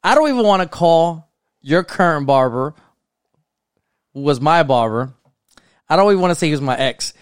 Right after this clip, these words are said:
He's just, I wanna say he's my, he's furloughed right now. You know what I mean? 'Cause I was, I had no job, so I wasn't gonna be paying these pandemic barber prices.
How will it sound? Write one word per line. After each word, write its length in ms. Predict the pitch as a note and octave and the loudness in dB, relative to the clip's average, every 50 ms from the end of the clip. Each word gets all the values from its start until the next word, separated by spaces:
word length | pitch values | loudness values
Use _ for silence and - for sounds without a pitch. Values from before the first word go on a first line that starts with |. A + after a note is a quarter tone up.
| _ _ _ | _ _ _
He's 260 | _ - E3 G3+ G#3 F#3 | _ -8 -6 -6 -4 -2
just, 220 | G3+ G#3 F#3+ F#3 | -2 -2 -2 -2
I 140 | - E3+ F#3+ | -2 0 0
wanna 200 | G3+ G#3+ G#3+ G#3 | 0 0 -2 -2
say 420 | - - F#3+ F3+ E3+ E3 D#3 - _ _ _ _ _ _ | -2 -2 -2 0 0 -2 -4 -6 _ _ _ _ _ _
he's 240 | - F#3 F#3+ E3 D3+ | -4 -4 -4 -2 -4
my, 120 | D#3 D3+ - _ _ | -6 -8 -10 _ _
he's 240 | - E3+ F3 - | -6 -6 -6 -6
furloughed 680 | - - - - F#3+ F#3 F3+ D#3+ C#3 B2+ B2 A#2+ A#2 G#2+ | -8 -8 -2 0 0 2 2 2 2 2 0 -2 -4 -4
right 220 | A#2+ A2+ A2 A2 | -6 -6 -6 -6
now. 340 | A2 A2 G#2 G2+ G2 F#2+ - _ - - _ _ _ _ | -8 -8 -8 -8 -10 -12 -14 _ -20 -20 _ _ _ _
You 80 | - C#3 | -6 -4
know 100 | C#3+ D3 | -2 0
what 100 | D3 D3+ | 0 0
I 40 | D#3 | 0
mean? 100 | D#3 C#3+ | -2 -2
'Cause 140 | D3+ D3 C#3 | -2 0 0
I 100 | D#3 E3+ | 2 2
was, 280 | E3 D#3+ E3 D#3 D3 - - | 2 0 -2 -2 -2 -4 -4
I 80 | D3 D3+ | -2 0
had 180 | E3 F3 F3+ | 0 0 2
no 140 | F3+ G3 G3 | 2 2 2
job, 460 | F3+ C#3 E3+ D#3 C3+ B2+ B2+ C3+ C#3 - - - - - - - - _ _ _ _ _ _ _ - | 2 2 0 2 2 2 0 -2 -4 -8 -14 -16 -16 -16 -18 -20 -20 _ _ _ _ _ _ _ -10
so 140 | - - D#3+ | -4 -2 0
I 120 | D#3 D#3+ | 2 2
wasn't 320 | E3 F3+ F#3+ E3+ E3+ D#3+ D#3 | 2 2 2 2 0 0 0
gonna 100 | D3 C#3 | 0 0
be 140 | C#3+ D3 | 0 -2
paying 300 | C#3 D#3 D#3 C#3+ C#3 C3+ | -2 0 0 0 0 -2
these 220 | C3+ B2+ B2+ B2 - _ _ _ _ _ - | -4 -4 -6 -8 -10 _ _ _ _ _ -8
pandemic 680 | - F3 E3 D#3+ D3+ C#3+ C3 E3 D#3 D3 C#3+ C#3 C#3 - | -4 -2 -2 -2 -2 0 0 0 0 -2 -4 -8 -10 -14
barber 420 | C#3+ C3 D3 D3 D#3 D3 C3 C3 A#2 | -10 -4 -2 0 0 0 -2 -6 -8
prices. 720 | F#2+ C#3 C3+ B2 A#2+ A2 - - A#2 A2+ A#2 B2+ - | -6 -4 -2 -2 -2 -4 -8 -10 -10 -10 -10 -14 -16